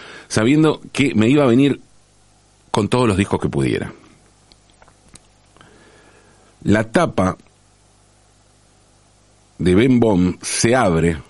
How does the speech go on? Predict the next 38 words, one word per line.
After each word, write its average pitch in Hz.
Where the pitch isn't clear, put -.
o -
sea, -
hay 85
que 80
abrirla 117
y 101
es 98
como 104
un 87
póster 107
ve-, 85
vertical 87
que 76
forma 73
todas 92
las 80
dos 87
tapas 85
enteras, 82
y 117
muestra 165
a -
Gal 165
de 147
cuerpo 151
entero 160
en 104
plan 151
dama 143
vampiresa 104
de 101
la 85
canción, 73
micrófono 85
en 82
mano, 87
de 73
perfil. 73